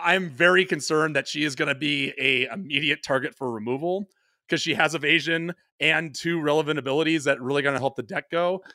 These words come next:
I, and also, we kinda talked about how there's a little bit of a token sub-theme in here,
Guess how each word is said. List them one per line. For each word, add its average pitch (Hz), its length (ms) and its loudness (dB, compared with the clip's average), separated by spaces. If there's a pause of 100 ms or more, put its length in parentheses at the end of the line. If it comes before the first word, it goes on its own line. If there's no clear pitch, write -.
(880)
I, 180 320 4
and 175 200 4
also, 165 320 4
we 147 180 -2
kinda 160 240 2
talked 147 240 2
about 139 160 0
how 139 100 2
there's 127 160 -4
a 120 40 -4
little 160 260 0
bit 180 140 0
of 170 60 -4
a 165 60 -6
token 160 360 -2
sub-theme 151 480 -4
in 143 60 -8
here, 143 400 -6